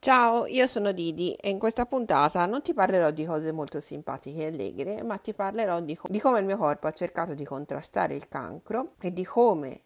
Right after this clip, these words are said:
il mio corpo ha anche reagito a tutto questo cambiamento improvviso, quindi la perdita del, dei posteriori, l'essere manipolato, l'essere spostato, il carrellino. Io ho sempre sofferto di gastrite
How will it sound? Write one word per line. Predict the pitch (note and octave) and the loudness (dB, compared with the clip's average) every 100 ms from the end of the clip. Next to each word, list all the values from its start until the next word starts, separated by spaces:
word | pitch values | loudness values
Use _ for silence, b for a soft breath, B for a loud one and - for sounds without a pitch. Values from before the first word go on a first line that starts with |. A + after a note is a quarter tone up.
| - | -8
il | E3 | -4
mio | E3+ | 0
corpo | F#3+ F3 - E3+ | 2 0 2 0
ha | D3 | 0
anche | C#3+ D3+ - | -2 -6 -6
reagito | F#3+ G#3+ G#3 - D#3+ F3+ G#3 A3+ B3+ B B B B B | 4 4 4 0 -8 -6 -2 -2 -2 B B B B B
a | A3+ A#3 - | -2 -2 -6
tutto | - G3+ - - F3+ D#3 C#3+ D3+ b b b b | -8 -8 -6 0 4 4 2 -2 b b b b
questo | - G#3 A3+ - F#3 | 0 4 4 2 -2
cambiamento | E3+ D3 D#3 E3 E3+ F3 | 0 0 0 0 -2 -4
improvviso, | D3+ C3+ G2+ F#3+ G#3 F3 C#3 | -6 -4 -6 -4 -4 -2 -4
quindi | D#3 C#3+ C#3+ | -4 -6 -6
la | C3+ | -6
perdita | C#3+ C#3 B2+ E3 | -4 -6 -6 -8
del, | B2+ B2+ - - | -8 -8 -12 -16
dei | - C#3 D3 | -12 -8 -8
posteriori, | - D3 - D3 E3+ G#3 F3+ D#3+ D#3 - D3+ C#3 | -8 -12 -8 -4 0 4 4 2 -2 -4 -6 -6
l'essere | C#3 - D3+ C3+ | -6 -6 -6 -6
manipolato, | C3+ C3+ D#3+ D3 E3+ D#3+ D3+ | -8 -8 -2 2 2 0 -4
l'essere | C#3+ - - | -8 -8 -12
spostato, | C#3+ - B2 - F#3 E3+ E3 D#3+ | -12 -12 -12 0 4 4 2 -6
il | - | -8
carrellino. | B2+ B2+ B2 A#2+ B2+ - - _ _ B B B B | -6 -6 -8 -10 -12 -14 -18 _ _ B B B B
Io | A3 | 4
ho | B3 | 4
sempre | A#3 G3+ G3 | 4 0 -2
sofferto | G3 F#3 - D#3+ - - - | -8 -8 0 2 0 -6 -18
di | |
gastrite | E3 C3+ - - C#3+ D#3+ - D#3+ D#3 | -12 -12 -14 -16 -16 -14 -6 -2 -2